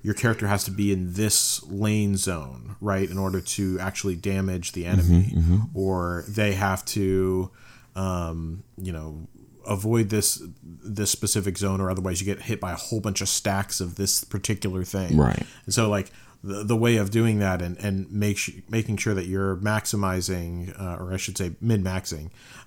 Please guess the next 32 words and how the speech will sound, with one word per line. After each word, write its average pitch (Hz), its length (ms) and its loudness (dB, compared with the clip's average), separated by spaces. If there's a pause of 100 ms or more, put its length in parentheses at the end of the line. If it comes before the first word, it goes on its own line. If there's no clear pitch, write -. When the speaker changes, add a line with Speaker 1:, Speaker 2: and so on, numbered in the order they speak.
Speaker 1:
um, 82 720 -6
like, 98 200 -6
your 92 140 -4
efforts 104 340 0
as 90 280 -8
a - 40 -6
character 87 680 0
and 85 260 -6
while 85 140 -6
balancing 92 460 -2
your 82 80 -6
resources, 87 560 -4
it, 82 140 -10
it 98 40 -6
makes 95 220 -4
it, 85 60 -10
like, 90 180 -10
just 104 340 -2
really, 127 460 6
really 104 340 4
engaging 87 460 -2
and 85 120 -8
fun. 90 360 -4
And 85 160 -10 (320)
it 107 120 2
made 113 240 6
me 107 140 2
actually 101 300 0
feel 98 260 2
like 87 380 -4
there 92 220 -2
was 87 540 -4